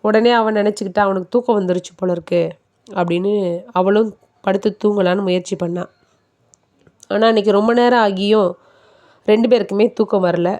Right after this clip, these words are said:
ஆனா ரெண்டு பேரும் பேசவும் இல்ல. மறுநாள் காலையில அவ தூக்கத்துலேருந்து எழுந்திருச்சு பார்க்கும் பொழுது,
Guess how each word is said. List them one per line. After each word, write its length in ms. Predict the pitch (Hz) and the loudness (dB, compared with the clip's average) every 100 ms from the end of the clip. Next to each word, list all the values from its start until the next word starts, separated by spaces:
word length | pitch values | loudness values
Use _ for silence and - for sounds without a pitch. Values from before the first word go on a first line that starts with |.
| _ - | _ -6
ஆனா 220 | 190 190 | 0 2
ரெண்டு 220 | 180 185 | 2 0
பேரும் 260 | 190 208 208 | -2 -2 0
பேசவும் 540 | 175 180 202 196 175 | 0 0 0 0 -2
இல்ல. 240 | 151 - _ _ _ _ _ _ _ | -4 -10 _ _ _ _ _ _ _
மறுநாள் 420 | 196 208 226 240 240 | -2 0 2 0 0
காலையில 680 | 220 214 220 220 240 233 | 2 2 2 2 2 2
அவ 200 | 196 190 | 0 0
தூக்கத்துலேருந்து 640 | 190 240 233 196 196 196 208 | 0 0 0 -2 -2 -2 0
எழுந்திருச்சு 500 | 185 190 202 - 175 | 0 0 -4 -4 -2
பார்க்கும் 340 | 185 180 190 | -2 -2 -6
பொழுது, 520 | 175 175 196 185 180 | -4 -2 -2 -4 -6